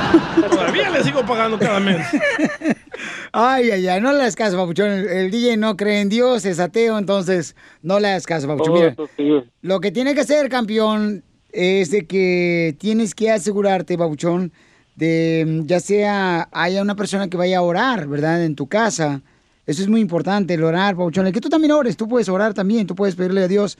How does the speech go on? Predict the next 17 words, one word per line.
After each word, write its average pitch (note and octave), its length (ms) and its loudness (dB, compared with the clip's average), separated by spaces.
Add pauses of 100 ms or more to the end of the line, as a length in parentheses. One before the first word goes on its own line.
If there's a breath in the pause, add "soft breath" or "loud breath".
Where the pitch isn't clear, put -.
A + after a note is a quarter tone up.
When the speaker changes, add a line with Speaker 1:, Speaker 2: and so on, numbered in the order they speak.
(460 loud breath)
Speaker 2:
y F3 180 -2
puedes G3 340 0
leer, F3+ 260 0
por F3 140 -2
ejemplo, F3 440 2
este, C#3 720 -2 (340 soft breath)
el D3+ 140 0
Salmo G3 300 0
veintitrés, F3+ 540 -2
Papuchón, F3 380 0
eso E3 160 -4
te D#3+ 80 -6
va D#3+ 60 0
a E3 40 4
ayudar E3 200 0
bastante. F3+ 580 -2 (540 soft breath)
Y, F#3 840 0